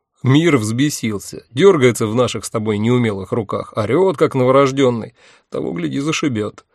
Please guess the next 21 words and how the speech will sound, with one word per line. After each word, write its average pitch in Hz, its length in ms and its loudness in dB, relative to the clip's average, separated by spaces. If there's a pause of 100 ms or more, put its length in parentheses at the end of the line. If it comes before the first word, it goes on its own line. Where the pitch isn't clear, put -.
(500)
Правила 101 440 2
техники 101 420 -6
безопасности 104 720 -4
нам 160 260 -6
неизвестны, 151 720 -2
а 101 280 -8
нужны 135 480 2
позарез. 139 640 2 (800)
За 110 100 -4
советом 143 560 2
идти 151 340 -2 (140)
некуда. 101 720 -4 (220)
Ни 127 160 0
с - 80 -6
кем 123 240 2
из 104 100 -2
наших 113 420 -2
ничего 127 400 0
подобного 123 600 -2
не 117 140 -4
случалось. 101 760 -10